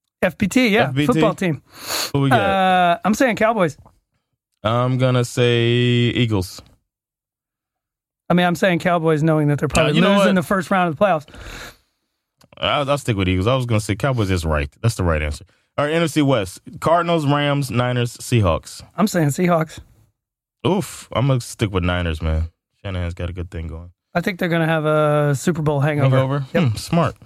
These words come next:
Speaker 2: N F C North. Bears, Lions, Packers, Vikings.
Speaker 1: Mm.
Speaker 2: Put me with the pack, baby.
Speaker 1: I wanna say Pa-, I wanna say Packers, but I also wanna say Vikings. Um,
Speaker 2: Yeah, K-, Z-,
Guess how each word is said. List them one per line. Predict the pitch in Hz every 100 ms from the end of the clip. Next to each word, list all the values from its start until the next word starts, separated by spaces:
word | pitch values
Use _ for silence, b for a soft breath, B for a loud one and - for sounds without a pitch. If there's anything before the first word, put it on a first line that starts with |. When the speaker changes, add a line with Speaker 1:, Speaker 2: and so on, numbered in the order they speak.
| B B B B B
Speaker 2:
N | 165
F | 175
C | 156 160
North. | 165 147 107 -
Bears, | 98 135 170 170 165 139
Lions, | 123 135 131 127
Packers, | - 120 117 123 110 98
Vikings. | 95 87 85 71 73 - - _ -
Speaker 1:
Mm. | 156 165 165 165 160 160 156 156 151 147 143 139 131 107 B B B
Speaker 2:
Put | 151
me | 143
with | 127
the | 120
pack, | - 131 110
baby. | 101 87 90 -
Speaker 1:
I | 160
wanna | 156 185 214
say | 185 - 180
Pa-, | 147 185 202
I | 220 170
wanna | 170 190 220
say | - 160
Packers, | 147 151 - 156 139
but | 151
I |
also | 143 170 - 165
wanna | 147 131
say | - 131
Vikings. | _ _ _ _ _ _ _ _ _ _ _ _ -
Um, | 185 185 180 180 180 175 B B B B
Speaker 2:
Yeah, | 101 104
K-, | 104 87
Z-, | 95